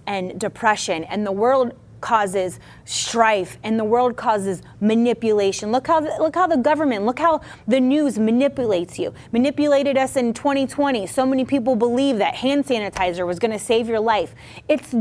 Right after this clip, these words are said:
disgusting, stinky, s-, s-, stinky and sticky, gooey gel that nobody knows what's in it, but you guys are gonna believe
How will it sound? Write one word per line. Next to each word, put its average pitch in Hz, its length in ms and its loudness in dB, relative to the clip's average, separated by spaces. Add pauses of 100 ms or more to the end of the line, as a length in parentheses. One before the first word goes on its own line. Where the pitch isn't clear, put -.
(300)
disgusting, 294 800 0
stinky, 285 680 0
s-, - 320 -16 (420)
s-, - 180 -14 (300)
stinky 330 560 -4 (100)
and 240 180 0
sticky, 311 720 -2 (320)
gooey 302 300 2
gel 247 320 0
that 208 120 0
nobody 320 400 2
knows 247 280 0
what's 208 240 -2
in 226 120 0
it, 190 140 -4
but 208 160 -6
you 233 80 0
guys 233 180 0
are 240 40 0
gonna 226 180 -2
believe 214 480 0